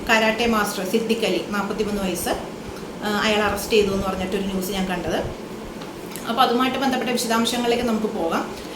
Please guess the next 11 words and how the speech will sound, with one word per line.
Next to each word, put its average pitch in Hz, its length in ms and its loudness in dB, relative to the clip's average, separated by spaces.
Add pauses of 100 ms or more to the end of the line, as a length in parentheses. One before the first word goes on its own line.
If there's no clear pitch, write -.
(240)
ഈ 277 40 0
കുട്ടിയെക്കുറിച്ച് 302 600 2
പറയുകയാണെങ്കിൽ, 240 560 4
ഈ 247 140 2
കുട്ടി - 380 -2 (240)
നന്നായി 240 320 4
പഠിക്കുന്ന 262 420 2
കുട്ടിയാണ്, 208 500 2
ബ്രില്യന്റ് 247 380 2
സ്റ്റുഡന്റ് 220 400 2
ആയിരുന്നു. 196 560 2